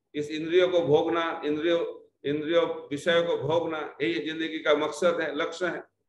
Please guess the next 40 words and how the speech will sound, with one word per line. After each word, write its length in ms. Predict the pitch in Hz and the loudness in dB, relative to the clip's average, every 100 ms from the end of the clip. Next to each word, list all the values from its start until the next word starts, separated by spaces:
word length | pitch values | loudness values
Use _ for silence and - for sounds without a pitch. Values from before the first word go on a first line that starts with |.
| _ | _
हम 120 | 135 156 | -2 2
लोग 140 | 156 | 2
ऐसे 180 | 147 147 | 2 0
सोचते 360 | 143 147 - | 0 -4 -6
हैं 80 | 131 - _ _ _ _ _ _ _ _ _ _ - | -12 -14 _ _ _ _ _ _ _ _ _ _ -4
क्योंकि 640 | 165 165 202 - - - _ _ _ 107 | -2 4 4 4 -4 -12 _ _ _ -6
हम 160 | 147 | 2
लोग 420 | 170 190 - - _ _ _ 123 | 2 2 -4 -18 _ _ _ -14
अज्ञान 380 | 120 113 139 151 | -10 -2 0 0
में 160 | 156 151 | -6 -12
हैं। 120 | 147 _ _ _ _ _ _ _ _ _ _ _ _ _ _ _ _ _ _ _ | -16 _ _ _ _ _ _ _ _ _ _ _ _ _ _ _ _ _ _ _
तो 60 | 135 | -4
ज्ञान 340 | 135 165 180 | 2 4 4
का 100 | 185 | 4
मतलब 380 | 185 185 190 190 | 4 4 2 4
क्या 140 | 190 | 4
है? 160 | 190 196 | 4 2
खुद 140 | 185 | -2
को 120 | 190 175 | -2 0
जानना। 520 | 165 165 170 165 - _ _ _ | 0 0 -4 -8 -14 _ _ _
आमी 300 | 131 156 170 | -6 -4 -4
के, 420 | 160 156 147 - _ _ _ _ _ | -4 -6 -6 -10 _ _ _ _ _
सनातन 320 | 147 147 156 151 | -2 0 0 -2
गोस्वामी 340 | 147 151 151 | -2 -2 2
जब 120 | 151 | 4
महाप्रभु 460 | 143 143 147 147 143 | 4 2 0 -4 -2
के 420 | 156 147 143 - | 6 6 6 -2
पास 400 | - - 135 139 | -8 -4 -2 0
आए, 240 | 156 196 | 4 4
उन्होंने 280 | 180 165 160 | 4 0 -4
प्रश्न 460 | 151 160 - 220 196 | -6 -8 -4 -2 2
पूछा। 260 | 202 156 | 0 0
क्या 280 | 98 - 160 | -4 0 0
पूछा? 320 | 160 165 180 | 2 2 2
पहला 260 | 160 151 156 | 4 2 2
प्रश्न 280 | 147 147 143 | 0 -2 0
यही 200 | 185 180 | 0 0
था, 80 | 123 | -2
"आमी 320 | 127 143 147 | -2 -2 -4
के?" 180 | - | -4